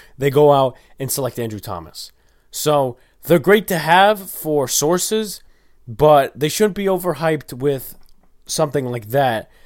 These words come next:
because they screwed up in the end. Now, I'm not saying you have to spoil every draft pick,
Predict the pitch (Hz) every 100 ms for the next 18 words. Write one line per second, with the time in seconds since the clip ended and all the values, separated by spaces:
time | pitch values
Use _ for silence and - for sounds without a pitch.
0 | - - 131 156 139 123 - 131 - -
1 | 156 147 139 127 120 104 92 87 _ _
2 | - 147 139 117 156 165 175 151 151 151
3 | 143 - 147 139 131 117 113 165 262 -
4 | 160 156